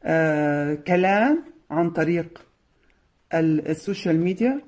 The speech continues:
وقد حصل ابتعاد من بع-، من بعدها، وغضب وشجار. هذا الشخص متواصل معك بالروح بطريقة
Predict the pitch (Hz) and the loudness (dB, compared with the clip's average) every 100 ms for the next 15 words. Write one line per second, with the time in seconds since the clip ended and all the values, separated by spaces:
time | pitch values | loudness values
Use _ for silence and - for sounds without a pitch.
0 | - _ _ _ 175 175 180 175 175 175 | -20 _ _ _ 4 4 4 2 0 -4
1 | - - 202 185 180 180 170 151 180 165 | -2 -4 0 0 2 0 -2 -6 -2 0
2 | 175 175 170 175 156 156 156 170 175 - | 2 2 0 0 0 0 2 0 -2 -10
3 | - 156 160 165 175 170 170 151 170 170 | -8 -2 -2 0 0 0 -4 -4 -2 0
4 | 160 147 143 175 180 180 180 - _ _ | 2 0 2 2 2 2 -2 -20 _ _
5 | 147 165 160 160 147 175 185 175 175 - | 0 0 0 -4 0 2 4 2 0 -6
6 | - _ _ _ _ _ _ _ _ _ | -20 _ _ _ _ _ _ _ _ _
7 | _ _ _ 214 180 165 220 226 226 - | _ _ _ 0 2 0 -2 -2 -2 -4
8 | - 175 175 196 220 185 180 180 175 175 | -8 -4 0 2 2 0 -2 -2 -2 -4
9 | 156 180 190 190 - - 160 165 156 175 | -4 -4 -4 -4 -6 -12 -8 -4 -2 -2
10 | 175 175 180 | -4 -4 -4